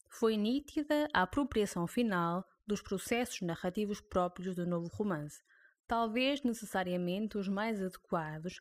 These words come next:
à expressão do estado de espírito geral da época, do ponto de vista político ou social e, portanto, da própria autora. A sua expressão, todavia, parece continuar a refletir-lhe o estado psíquico,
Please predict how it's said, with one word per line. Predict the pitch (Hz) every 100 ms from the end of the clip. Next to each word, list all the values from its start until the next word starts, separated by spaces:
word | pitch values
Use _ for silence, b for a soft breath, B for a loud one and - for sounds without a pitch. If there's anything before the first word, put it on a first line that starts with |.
| B B
à | - 202
expressão | - 196 - 233 247
do | 240
estado | 220 - 165 165
de |
espírito | - 185 175 180
geral | 202 226 226
da | 202 196
época, | 208 208 175 - 147 b b b _ -
do | 190 185
ponto | 190 185 180
de | 185
vista | 175 175 - 180
político | - 202 240 269 202 160
ou |
social | 160 185 - 240 262 B B B -
e, | 214
portanto, | - 208 - 190 220 220 208
da | 170
própria | 165 208 196 165
autora. | 156 151 143 156 - _ _ _ _ -
A | 190
sua | - 294
expressão, | 285 - - 180 170 190 240
todavia, | 180 170 156 156 151 170 B B _
parece | - 233 254 -
continuar | 262 233 226 202 202
a | 202
refletir-lhe | - - 190 185 233 226
o | 208
estado | - 175 175
psíquico, | 185 - 247 247 - 180 -